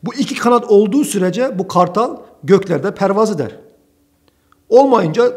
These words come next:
yere düşer yani. Tek kanatla uçan bir kartal gördünüz mü hiç? <laughs> Böyle. <laughs> İnsanlara söylüyorum ya hep böyle.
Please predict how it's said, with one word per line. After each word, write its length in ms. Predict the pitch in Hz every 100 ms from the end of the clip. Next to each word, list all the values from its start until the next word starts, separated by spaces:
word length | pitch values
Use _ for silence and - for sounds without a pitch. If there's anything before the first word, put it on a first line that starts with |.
| 190
yere 240 | 202 220
düşer 240 | 214 - 151
yani. 220 | 131 127
Tek 180 | 220 220
kanatla 260 | 208 208
uçan 280 | 208 - 185
bir 40 | 170
kartal 320 | 175 180 165
gördünüz 280 | 170 220 190
mü 120 | 151
hiç? 220 | - - -
<laughs> 80 | -
Böyle. 280 | 165 151 - - - - - -
<laughs> 540 | 202 - - 233 208 -
İnsanlara 340 | 175 180 185
söylüyorum 360 | 180 185 330 277
ya 200 | 156 135
hep 80 | 147
böyle. 260 | 127 123